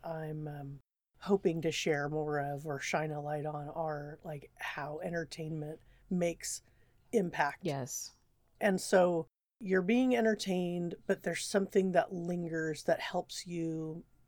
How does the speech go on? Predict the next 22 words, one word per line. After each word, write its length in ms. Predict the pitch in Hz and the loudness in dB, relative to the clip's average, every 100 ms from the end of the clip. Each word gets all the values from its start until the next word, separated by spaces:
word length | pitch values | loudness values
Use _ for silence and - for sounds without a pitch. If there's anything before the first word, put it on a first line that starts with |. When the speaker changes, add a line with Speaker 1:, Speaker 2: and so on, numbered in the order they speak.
| _ _ _ - | _ _ _ -6
Speaker 1:
reflect 480 | 180 - 165 143 208 | -6 -6 -8 -6 -2
Speaker 2:
Yes. 480 | 147 - - - - _ - | -2 -4 -10 -20 -20 _ -2
Speaker 1:
on 280 | 196 180 165 _ - - _ - | 0 0 -4 _ -20 -20 _ -14
the 60 | |
human 340 | - 285 294 294 | -2 2 4 4
experience, 600 | - - 269 262 254 - | 0 0 2 2 0 4
but 120 | - | 8
also 420 | 196 - 202 185 | 8 8 6 6
maybe 680 | 175 180 170 175 170 165 180 | 4 0 -2 -4 -6 -6 -8
you 80 | 180 | -6
might 320 | 170 160 160 | 0 0 0
watch 640 | 175 156 156 - - - - _ _ _ _ - | -2 -4 -4 -6 -8 -10 -12 _ _ _ _ -8
an 160 | 196 | -4
episode 540 | 170 160 165 - 156 156 | -4 -6 -4 -2 -2 -2
or 100 | 156 | -4
listen 300 | 160 - 156 | -4 -6 -8
to 140 | 175 | -8
a 200 | 170 156 | -6 -6
podcast 540 | 151 156 151 - 160 - | -6 -10 -8 -6 -6 -8
episode 220 | 165 - | -10 -10
or 60 | 151 | -4
whatever, 380 | 165 156 147 | -2 -2 -4